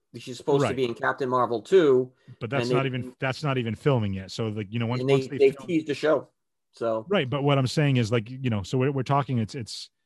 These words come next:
Speaker 2: March of twenty twenty-one right now. Even if they start filming in April of twenty twenty-one, that won't come out till
Speaker 1: Yeah.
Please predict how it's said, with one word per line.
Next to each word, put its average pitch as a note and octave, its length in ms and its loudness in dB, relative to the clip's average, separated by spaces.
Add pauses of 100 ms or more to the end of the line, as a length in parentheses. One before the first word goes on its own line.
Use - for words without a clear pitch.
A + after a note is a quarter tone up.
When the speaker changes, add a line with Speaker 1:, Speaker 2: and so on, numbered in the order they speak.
(360)
Speaker 2:
March C#3 300 -2
of A#2+ 80 -6
twenty C#3 280 -2
twenty-one B2 840 -4
right A#2 160 -2
now. A2 180 -4
Even C3+ 240 -4
if C3 100 -8
they B2 140 -6
start B2+ 360 -8
filming B2 520 -4 (500)
in C#3 160 -2 (120)
April C3 380 -2
of F#2+ 120 -10
twenty G#2+ 280 -8
twenty-one, G2+ 520 -8
that C3 160 -6
won't C3 160 -8
come A#2+ 120 -6
out A#2 180 -8
till A2+ 100 -8
Speaker 1:
Yeah. G2 60 -12